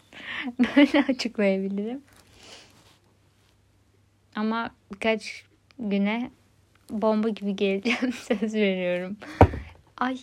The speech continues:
elim vurdum yine. Uf, bıktım. Kesmeyeceğim bunu. Bu kalsın artık. İnanın bana, bu kadar sakar olamaz bir insan. Masaya nasıl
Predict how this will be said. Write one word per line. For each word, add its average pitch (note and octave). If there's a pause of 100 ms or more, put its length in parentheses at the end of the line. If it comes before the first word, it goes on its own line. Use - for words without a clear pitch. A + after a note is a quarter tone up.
elim -
vurdum B3
yine. - (400)
Uf, - (480)
bıktım. C4+ (680)
Kesmeyeceğim A#3
bunu. A3 (440)
Bu D4
kalsın C#4 (160)
artık. C#4+ (420)
İnanın C4
bana, G3+
bu A3
kadar C4+
sakar B3
olamaz G3+
bir G3+
insan. G3+
Masaya A#3
nasıl B3+